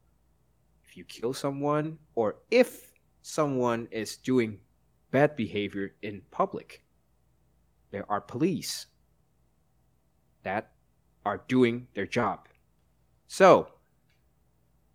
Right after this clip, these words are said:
punishment, you have to understand that I am doing this not as me being angry with you,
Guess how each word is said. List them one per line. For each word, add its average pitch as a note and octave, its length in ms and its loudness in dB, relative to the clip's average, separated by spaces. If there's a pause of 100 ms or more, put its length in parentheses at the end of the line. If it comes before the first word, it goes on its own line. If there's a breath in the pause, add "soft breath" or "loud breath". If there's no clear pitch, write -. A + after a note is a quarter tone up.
(180)
punishment, A2+ 480 -4 (480)
you A#2 100 -6
have B2+ 220 0
to - 100 -6
understand F#2+ 520 -8 (540)
that A2+ 300 0 (200)
I C3 160 -2
am F3+ 180 2
doing D#3+ 280 6
this D3+ 380 4 (1400)
not A#2 340 2
as - 340 -8 (800)
me A2+ 160 -2
being F#2+ 280 -8
angry G2+ 300 -6
with F2+ 260 -14
you, D3 240 0